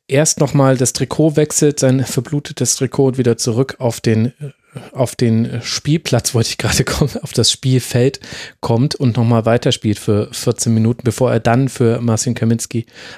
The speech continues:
ausgewechselt wird. Also Umgang mit Kopfverletzungen wieder sehr fragwürdig, so deutlich muss man das, glaub ich, einfach sagen. Da hat der Fußball, da soll sich zwar irgendwann mal was tun, sagt das I F A B, aber nach wie vor ist das schon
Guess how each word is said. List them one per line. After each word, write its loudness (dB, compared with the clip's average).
ausgewechselt 0
wird. 2
Also 2
Umgang 4
mit 2
Kopfverletzungen 2
wieder 2
sehr 2
fragwürdig, 0
so -2
deutlich 0
muss -2
man 2
das, 0
glaub -2
ich, -10
einfach -10
sagen. 2
Da 2
hat -2
der 0
Fußball, 0
da -2
soll 4
sich 0
zwar 2
irgendwann 2
mal 2
was -2
tun, 0
sagt -2
das -6
I -6
F -4
A 0
B, -10
aber 0
nach -2
wie -6
vor -4
ist -8
das -4
schon 0